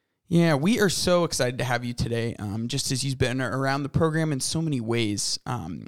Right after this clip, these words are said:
Sunit actually has her master's in counseling psychology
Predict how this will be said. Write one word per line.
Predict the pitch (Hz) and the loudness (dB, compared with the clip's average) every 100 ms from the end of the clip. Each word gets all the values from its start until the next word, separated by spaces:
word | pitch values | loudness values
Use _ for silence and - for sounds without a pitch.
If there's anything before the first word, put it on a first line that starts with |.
| - - | -10 -6
Sunit | - 180 127 | -2 -2 -2
actually | 139 - 165 | -4 -2 -2
has | 139 135 | 0 0
her | 127 | -2
master's | 123 131 147 - 120 101 - - - - - - | -2 -2 -4 -4 -6 -6 -8 -12 -20 -20 -16 -2
in | 143 | 0
counseling | 127 147 160 185 151 | 2 2 2 0 0
psychology | - 123 - 127 131 151 180 220 240 | -2 -2 -2 0 0 0 0 0 -2